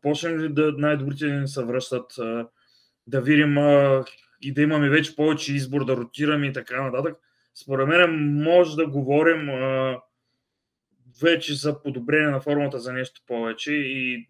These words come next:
самия, а, а, Греъм Потър да, да,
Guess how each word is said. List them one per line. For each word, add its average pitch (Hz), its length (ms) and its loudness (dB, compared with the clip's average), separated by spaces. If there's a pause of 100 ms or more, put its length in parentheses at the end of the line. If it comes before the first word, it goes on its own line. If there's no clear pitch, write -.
самия, 160 360 2
а, 135 540 2 (640)
а, 120 280 -2
Греъм 143 340 0
Потър 156 300 -2
да, 135 680 4 (340)
да, 131 640 2